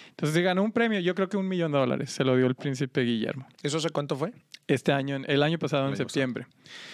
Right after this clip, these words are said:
Speaker 1: Pero en el cuarto, en, en el, en la, la sesión, estaba, eh, Bloomberg, un billonario, ¿no?
Speaker 2: Ujú.
Speaker 1: Y entonces, como estaba ahí Bloomberg, eh, levanté la mano y le pregunté a Gator,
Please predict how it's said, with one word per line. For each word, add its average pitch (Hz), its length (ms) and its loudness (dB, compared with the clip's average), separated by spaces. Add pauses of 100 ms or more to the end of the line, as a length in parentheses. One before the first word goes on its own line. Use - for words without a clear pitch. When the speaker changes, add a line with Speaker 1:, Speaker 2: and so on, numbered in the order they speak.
(260)
Speaker 1:
Pero 175 140 4
en 170 60 6
el 156 60 2
cuarto, 214 600 2
en, 156 260 2
en 143 100 2
el, 135 280 0
en 139 160 -2
la, 120 240 -2
la 131 200 -2
sesión, 165 600 0 (500)
estaba, 139 720 0
eh, 120 400 -4 (120)
Bloomberg, 139 420 -2 (300)
un 135 80 -10
billonario, 123 500 -4
¿no? 160 100 -12 (120)
Speaker 2:
Ujú. 131 120 -12 (760)
Speaker 1:
Y 151 80 2
entonces, 151 360 4
como 143 180 2
estaba 156 240 0
ahí 180 120 -2
Bloomberg, 160 520 -4 (260)
eh, 127 280 2
levanté 120 380 2
la 135 80 4
mano 131 420 -2 (220)
y 127 200 0
le 123 140 2
pregunté 123 540 2
a 123 60 4
Gator, 120 400 2